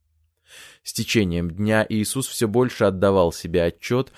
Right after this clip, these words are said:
что люди ожидают от него совершения чуда. Он видел, что в особенности члены его семьи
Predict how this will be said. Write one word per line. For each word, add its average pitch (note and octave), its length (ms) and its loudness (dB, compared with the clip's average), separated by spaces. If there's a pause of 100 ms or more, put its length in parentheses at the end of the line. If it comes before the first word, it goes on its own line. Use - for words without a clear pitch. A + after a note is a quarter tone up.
(140)
что - 240 2
люди C#3 280 4
ожидают A2 680 4
от G2+ 180 0
него G2 300 0
совершения F2+ 920 0
чуда. D2+ 600 -4 (580)
Он A2+ 220 2
видел, A#2+ 340 2
что F#2 400 0
в F#2+ 100 0
особенности G#2+ 760 -2
члены G#2+ 380 0
его G2+ 420 0
семьи F#2 580 -2